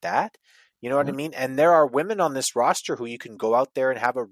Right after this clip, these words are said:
Speaker 1: really good six or seven minute match with, but Anna's not that. And if
Speaker 2: Yeah.
Speaker 1: that's who you're going up against,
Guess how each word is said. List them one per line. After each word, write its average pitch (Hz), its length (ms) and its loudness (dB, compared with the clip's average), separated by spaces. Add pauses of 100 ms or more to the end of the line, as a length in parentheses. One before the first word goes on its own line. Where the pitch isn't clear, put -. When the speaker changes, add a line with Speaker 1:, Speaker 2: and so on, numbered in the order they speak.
(100)
Speaker 1:
really 113 400 -10
good 107 320 0
six - 320 0
or 113 60 -4
seven 110 360 -2
minute 110 200 -6
match 156 400 -4
with, 92 240 -6 (380)
but 135 180 2 (840)
Anna's 214 420 -2
not 151 360 0
that. 185 440 -4 (340)
And 156 100 0
if 170 80 2
Speaker 2:
Yeah. 208 40 -4
Speaker 1:
that's 196 340 2
who 220 80 -10
you're 202 180 -4
going 170 320 0
up 220 160 0
against, 156 520 -4